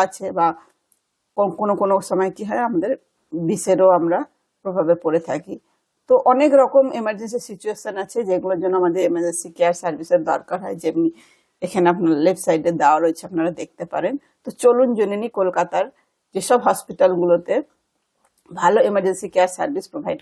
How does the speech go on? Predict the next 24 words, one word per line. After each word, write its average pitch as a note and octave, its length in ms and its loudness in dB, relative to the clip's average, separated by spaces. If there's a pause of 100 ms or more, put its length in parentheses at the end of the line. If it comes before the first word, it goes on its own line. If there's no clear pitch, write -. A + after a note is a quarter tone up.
করা D#3+ 200 2
হয় F#3 180 -6
সেই F3+ 180 -2
হসপিটালগুলোর E3+ 580 -2 (100)
নাম C#3 200 2
ও - 100 -8
ঠিকানা। - 300 -18 (460)
সবার B3 340 4
প্রথমে G#3+ 340 -6 (380)
আমি F3+ 140 -2 (320)
যে F#3 120 -4
হসপিটালের F3+ 540 -2
নাম E3 100 4 (100)
বলবো F3 220 0
সেটা F#3+ 240 -6
হলো F3 140 -4 (420)
সিএমআরআই F#3+ 1400 2
হসপিটাল, - 460 -6
মানে F3+ 200 0
কলকাতা E3+ 340 -4 (120)
মেডিকেল D#3 360 -2 (440)
রিসার্চ E3+ 360 -4 (140)
ইনস্টিটিউট। - 480 -16 (680)
তো G3+ 60 2